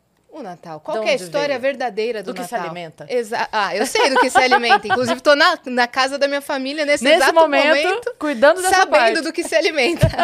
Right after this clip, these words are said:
Speaker 2: <laughs>
Speaker 1: Olha só, quem tá com a gente pra contar essa história é o Padre Rodolfo e o professor e escritor Bruno Garchagen.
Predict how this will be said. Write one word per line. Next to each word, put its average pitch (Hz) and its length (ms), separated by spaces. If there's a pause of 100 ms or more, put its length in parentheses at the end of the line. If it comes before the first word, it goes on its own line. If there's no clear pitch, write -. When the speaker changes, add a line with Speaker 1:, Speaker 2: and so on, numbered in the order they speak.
(320)
Speaker 2:
<laughs> 359 480
Speaker 1:
Olha 269 280
só, 262 280
quem 262 260
tá 277 160
com 269 120
a 247 40
gente 247 240
pra 277 220
contar 254 500
essa 254 280
história 254 440 (220)
é 320 80
o 285 60
Padre 233 260
Rodolfo 226 540
e 254 80
o - 20
professor 196 460
e 190 40
escritor 214 480 (220)
Bruno 175 340
Garchagen. 180 1000